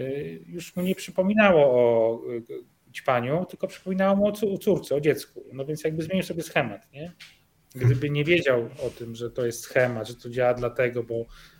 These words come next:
bo tak się zaprogramowałeś, chłopie, no to by pewnie tkwił i do dzisiaj by być może, nie wiem, chodził w jeansach i jakoś miał z tym problem, nie wiem.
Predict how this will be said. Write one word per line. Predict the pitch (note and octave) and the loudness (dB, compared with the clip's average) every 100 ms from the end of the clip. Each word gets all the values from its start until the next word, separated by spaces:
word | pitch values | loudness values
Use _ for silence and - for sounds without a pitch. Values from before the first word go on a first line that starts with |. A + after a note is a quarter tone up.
| - | -10
bo | |
tak | - C3 | -4 -2
się | - B2+ | -2 -2
zaprogramowałeś, | C#3 C#3 B2+ B2+ B2+ C#3 C#3 A2+ - | -2 -2 -2 0 2 4 4 4 -2
chłopie, | A#2+ G#2 A#2 A#2+ D3 - - _ _ _ _ _ B2+ | -8 -8 -6 -6 -6 -14 -20 _ _ _ _ _ -8
no | |
to | C3 D3 | -4 -2
by | D3+ D#3 D#3 | 0 -2 0
pewnie | D3+ D3+ D#3+ | -2 0 -4
tkwił | - - E3 E3+ | -6 -4 -2 0
i | D#3 | -2
do | C#3+ D3 | -8 -8
dzisiaj | D#3+ - C#3 | -6 -2 -2
by | C3+ C3 | -4 -8
być | B2+ C3+ | -8 -6
może, | B2+ C3 | -6 -4
nie | C3 | -4
wiem, | A#2+ | -4
chodził | A#2 C3 B2+ B2 | -4 -4 -4 -8
w | A#2+ | -8
jeansach | C3 B2+ C3 C3 | -8 -2 -4 -2
i | |
jakoś | B2+ B2+ B2+ - | -4 -2 -6 -10
miał | C3 B2+ B2+ B2 | -6 -2 -2 -4
z | - | -12
tym | C3 | -10
problem, | C3 B2 A2 G2 | 0 2 0 -8
nie | A2+ G#2+ | -12 -12
wiem. | - | -16